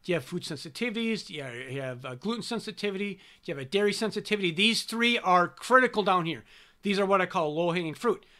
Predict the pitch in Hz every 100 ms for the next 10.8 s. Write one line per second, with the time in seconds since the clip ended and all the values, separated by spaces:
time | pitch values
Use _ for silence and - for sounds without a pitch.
0 | _ - 190 208 208 208 262 180 190 220
1 | 240 233 - 196 202 - 269 - - -
2 | _ _ - 180 185 196 175 170 185 160
3 | 170 190 202 - - 302 226 202 190 -
4 | - _ 180 226 233 220 233 - _ -
5 | 247 254 220 190 - - 269 247 - 220
6 | 196 - 202 202 165 202 220 165 165 180
7 | 170 165 160 156 - 156 139 131 131 143
8 | 247 269 196 190 190 175 151 170 180 175
9 | 170 _ 165 175 180 185 180 - 156 160
10 | 160 156 _ _ - 202 117